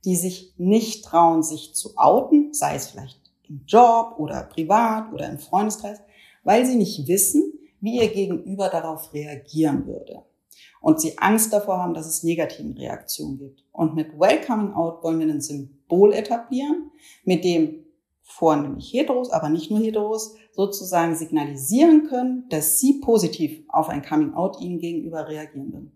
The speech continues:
Und das ist wirklich nur ein ganz kleiner und aktiver Schritt, den da jemand machen kann mit dem Symbol. Und es bedeutet aber für ganz viele Menschen eine wirkliche Erleichterung und ein wirkliches Entgegenkommen, wenn ich weiß,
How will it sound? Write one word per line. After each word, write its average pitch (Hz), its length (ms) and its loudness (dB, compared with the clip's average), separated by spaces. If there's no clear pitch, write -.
Und 160 100 2
das 208 140 8
ist 196 280 0
wirklich 254 440 2
nur 220 360 -2
ein 175 340 -4
ganz 254 600 0
kleiner 233 560 2
und 165 240 -6
aktiver 247 600 -2
Schritt, - 600 -6
den 175 200 0
da 165 80 4
jemand 160 580 -4
machen 160 560 4
kann - 500 6
mit 233 180 -4
dem 247 120 -2
Symbol. 233 520 -2
Und 185 140 0
es 180 120 -4
bedeutet 196 460 2
aber 180 160 -8
für 160 180 -4
ganz 208 360 -2
viele 196 200 -4
Menschen 190 400 -4
eine 170 140 -8
wirkliche 220 600 -2
Erleichterung 180 800 -2
und 160 160 -8
ein 165 180 -2
wirkliches 214 340 -2
Entgegenkommen, 220 720 0
wenn - 80 -2
ich - 180 -8
weiß, - 440 4